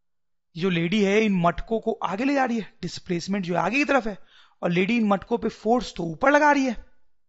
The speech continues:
फोर्स और डिस्प्लेसमेंट परपेंडिकुलर है, तो हम बोलेंगे work done by lady is zero। ठीक है, इस लेडी का वर्क डन कितना है फिजिक्स के अनुसार? ज़ीरो। इस लेडी को जाके बोल मत देना कभी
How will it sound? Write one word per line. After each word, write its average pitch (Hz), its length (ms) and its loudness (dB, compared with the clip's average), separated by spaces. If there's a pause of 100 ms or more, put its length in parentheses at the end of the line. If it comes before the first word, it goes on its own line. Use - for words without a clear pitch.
(1300)
फोर्स 247 200 4
और 254 60 6
डिस्प्लेसमेंट 208 320 0
परपेंडिकुलर 226 500 2
है, 240 100 4
तो 202 120 -4
हम 185 80 -4
बोलेंगे 180 260 -2
work 151 300 -4
done 185 220 -6
by 170 160 -4
lady 151 320 -6 (160)
is 151 220 -12
zero। 214 220 -4 (760)
ठीक 359 140 -14
है, 254 120 -10 (240)
इस - 160 -10
लेडी 175 140 -4
का 214 100 -2
वर्क 160 180 -8
डन 214 80 -6
कितना 226 240 -6
है 190 60 -4
फिजिक्स - 340 -6
के 156 80 -8
अनुसार? 143 220 -14
ज़ीरो। 156 320 -6 (840)
इस 190 160 -6
लेडी 180 220 2
को 233 100 2
जाके 208 260 4
बोल 190 240 4
मत 240 160 4
देना 311 420 4 (540)
कभी 165 340 -4